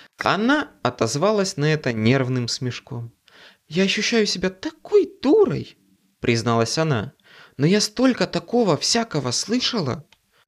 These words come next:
«Насчет чародеев?» «Ясно».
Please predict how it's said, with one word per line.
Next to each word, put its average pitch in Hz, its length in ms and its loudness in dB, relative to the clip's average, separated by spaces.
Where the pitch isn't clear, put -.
«Насчет 165 400 0
чародеев?» 190 720 2
«Ясно». 110 840 0